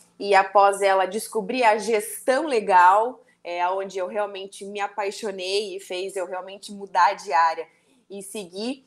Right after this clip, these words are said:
nessa, nessa carreira, ajudando os escritórios. Sou sócia da A B Consultoria também, junto com a Ananda.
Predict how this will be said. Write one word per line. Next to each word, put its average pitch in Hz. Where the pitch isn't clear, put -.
nessa, 185
nessa 196
carreira, 220
ajudando 196
os 202
escritórios. 202
Sou 247
sócia 262
da 233
A -
B 220
Consultoria 214
também, 202
junto 226
com 226
a 185
Ananda. 247